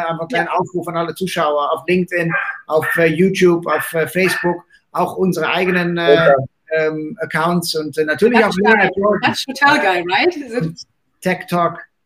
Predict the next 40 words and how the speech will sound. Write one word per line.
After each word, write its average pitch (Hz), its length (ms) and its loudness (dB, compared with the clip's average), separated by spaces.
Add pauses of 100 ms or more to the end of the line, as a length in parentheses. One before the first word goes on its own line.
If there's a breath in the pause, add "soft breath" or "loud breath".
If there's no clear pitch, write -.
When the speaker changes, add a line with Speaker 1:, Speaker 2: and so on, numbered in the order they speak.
(180)
Speaker 1:
Travel. 131 420 -2
Speaker 3:
Genau, 139 220 2
Tech 170 260 0
Talk, 180 240 4 (260)
äh, 143 180 4 (440)
auch 139 240 0
abonnieren. 123 560 0
Und, 110 320 -6
äh, 127 100 -2
wir 117 80 0
sind, 165 140 -2
glaub 170 160 0
ich, 151 140 -2
auch 156 100 -2
auf 151 180 -4
Instagram, 117 460 -2
ne? 147 180 -8 (800)
Speaker 1:
Wir 147 140 -2
sind 165 80 2
Speaker 2:
Ja, 190 120 8
Speaker 1:
auch 180 60 2
auf 185 100 2
Instagram, 185 480 2
Speaker 2:
überall. 135 140 -8
Speaker 1:
ja. 143 140 -8 (180)
Speaker 2:
Wir 220 80 -12
sind, 240 140 -2
Speaker 1:
Oder 156 100 2
Speaker 2:
wir 151 100 -2
Speaker 1:
ihr 196 100 2
Speaker 2:
sind - 80 0
Speaker 1:
seid - 100 0
Speaker 2:
da, 233 40 4
Speaker 1:
auch 269 80 4
Speaker 2:
wo 320 40 2
die 320 80 4
Speaker 1:
auf - 60 0
Speaker 2:
Menschen 262 340 -2
sind. 190 80 -4
Speaker 1:
Instagram. 135 220 -6